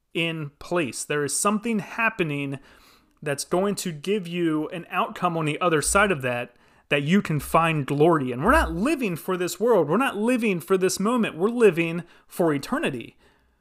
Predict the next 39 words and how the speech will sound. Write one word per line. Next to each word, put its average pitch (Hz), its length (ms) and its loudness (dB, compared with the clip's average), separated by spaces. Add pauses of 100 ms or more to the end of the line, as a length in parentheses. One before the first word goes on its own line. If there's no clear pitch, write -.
(540)
And 175 120 -2
we 208 80 2
need 220 160 0
to 190 80 -2
try 220 460 4
to 214 80 4
wrap 202 260 4
our 196 80 4
heads 190 200 2
around 196 260 0
that, 208 260 -2 (200)
although 190 320 4
it's 170 140 -4
really 190 380 4
hard 180 280 2
to 165 60 -6
do 165 220 -2
because 147 300 -6
God's 160 420 -2
plan 190 420 -2
is 131 140 -4
way 131 480 -2
bigger 190 320 6
than 180 140 2
our 175 180 4
understanding. 156 680 -4 (340)
We're 170 120 0
not 202 120 4
even 190 140 2
supposed 196 520 4
to, - 240 -14
supposed 190 480 2
to 180 80 0
be 170 220 0
able 175 240 2
to, 156 480 -2
uh, 139 160 -2
comprehend 175 760 -2
that. 120 280 -6